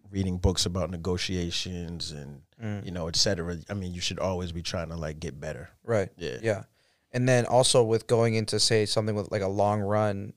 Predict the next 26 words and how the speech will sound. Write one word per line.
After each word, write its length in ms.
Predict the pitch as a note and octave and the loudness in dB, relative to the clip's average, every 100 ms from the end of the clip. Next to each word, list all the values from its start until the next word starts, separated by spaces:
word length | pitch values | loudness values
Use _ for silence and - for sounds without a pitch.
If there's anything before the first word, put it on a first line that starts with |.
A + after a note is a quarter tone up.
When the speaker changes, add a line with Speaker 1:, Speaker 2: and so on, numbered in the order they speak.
| _ | _
Speaker 2:
at 160 | A2 G2 | -6 -2
Icon 400 | G#2 G#2+ - G2 | 0 0 -2 -8
Friday, 540 | - G#2 G#2+ G#2+ G#2+ - _ _ _ _ _ _ | 0 2 4 4 0 -6 _ _ _ _ _ _
you 120 | G#2+ | -4
know, 300 | G2+ F#2+ - - | -2 -2 -6 -4
you're 200 | A2+ C3 | 4 8
someone 360 | - C3 B2 A#2 | 10 8 8 8
that, 300 | A2+ A2 - | 8 6 0
you 120 | A#2 | 0
know, 80 | G#2+ | 4
obviously 300 | G#2+ G#2+ G#2+ | 4 4 4
I've 140 | G#2 | 4
worked 200 | G2+ G2+ | 4 0
with 100 | - | -2
different 280 | G#2 G2+ G#2 | -4 -2 -4
promoters 580 | - G2+ G#2 G2+ G2+ G2+ | -2 0 0 2 0 0
and 100 | G2 | -2
Speaker 1:
Yep. 80 | G2 | -2
Speaker 2:
kinda 180 | G#2 G#2 | 0 0
see 180 | - G#2 | 0 2
how 120 | G2 | 2
they 120 | G2 | 2
work. 300 | G2 G#2 G2+ | 2 2 2
You're 100 | A2 | 2
someone 380 | - A#2+ A2+ G#2 | 4 4 4 2
that 300 | G2+ G2 | 2 0